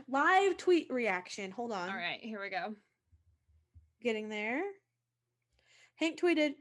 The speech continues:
Speaker 1: sixteen seconds ago and said, Things my son said unprompted during his bedtime include, 'The ocean is magic,' the spine is a big bone that has your spine in it. Facts. The virus will end at Christmas. Okay.
Speaker 2: <laughs>
Speaker 1: I don't have to go to school tomorrow.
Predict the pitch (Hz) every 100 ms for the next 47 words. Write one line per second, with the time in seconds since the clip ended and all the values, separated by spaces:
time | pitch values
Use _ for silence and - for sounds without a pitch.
0 | _ _ - - 349 - 294 277 - 208
1 | 190 190 196 185 180 202 - 214 269 349
2 | 370 370 - 220 214 220 208 240 220 208
3 | 220 202 196 196 190 175 180 190 175 190
4 | - 202 - - - - - 220 220 311
5 | 349 285 196 196 247 - _ _ 240 _
6 | _ - 233 - 240 302 320 302 269 277
7 | 269 220 208 196 208 208 262 - 190 185
8 | 175 190 - _ _ 170 - - - -
9 | - - - _ _ _ 247 247 262 269
10 | 339 - 311 254 269 - 233 202 190 208
11 | - - _ - - 349 - 254 - _
12 | _ _ _ _ - _ 254 247 269 277
13 | 302 330 330 311 - 277 226 190 175 180
14 | 208